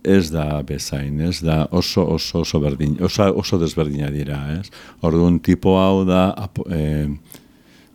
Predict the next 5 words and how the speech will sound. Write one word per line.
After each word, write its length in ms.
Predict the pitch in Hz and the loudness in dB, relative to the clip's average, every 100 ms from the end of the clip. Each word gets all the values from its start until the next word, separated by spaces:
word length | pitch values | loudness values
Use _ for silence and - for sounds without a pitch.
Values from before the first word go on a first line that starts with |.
| - | -2
nola 180 | 82 | 0
esaten 400 | 80 85 - 78 | 0 -2 -2 0
da, 280 | 78 82 95 117 - _ _ | 0 0 -2 -6 -16 _ _
em, 1120 | - 80 76 78 76 76 76 76 73 73 73 73 - - - - _ - - _ - - - 190 220 - _ - - - - | -4 0 0 0 -2 -2 -2 -2 -4 -4 -6 -10 -16 -20 -20 -20 _ -20 -20 _ -20 -20 -12 -12 -12 -16 _ -20 -20 -20 0
teoriko 880 | 85 85 92 92 85 - 90 127 | 4 6 6 4 0 0 0 0